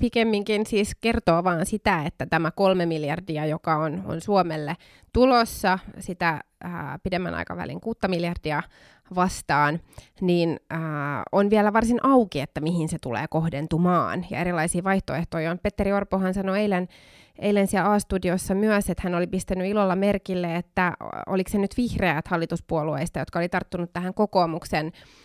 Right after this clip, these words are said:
ää, yliopistojen pääomittamismiljardiin, mikä olisi niinku hyvinkin luonteva ja, ja varmasti, ää, näitä ta-, ää, koronaelvytysrahojen tavoitteita palveleva kohde.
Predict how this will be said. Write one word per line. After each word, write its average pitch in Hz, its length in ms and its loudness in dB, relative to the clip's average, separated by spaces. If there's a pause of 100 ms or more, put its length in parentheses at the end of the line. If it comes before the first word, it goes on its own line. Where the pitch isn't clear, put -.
(140)
ää, 156 220 -2
yliopistojen 180 680 -2
pääomittamismiljardiin, 135 1600 -2
mikä 135 260 -10
olisi 151 280 -6
niinku 175 180 -6
hyvinkin 214 540 2
luonteva 120 460 -8
ja, 104 180 -6 (180)
ja 139 240 -12 (140)
varmasti, 175 540 0 (340)
ää, 151 240 -6
näitä 160 420 -2 (160)
ta-, 160 160 0
ää, 156 200 -2
koronaelvytysrahojen 156 1500 -4
tavoitteita 165 540 -2
palveleva 104 560 -10 (160)
kohde. - 260 -12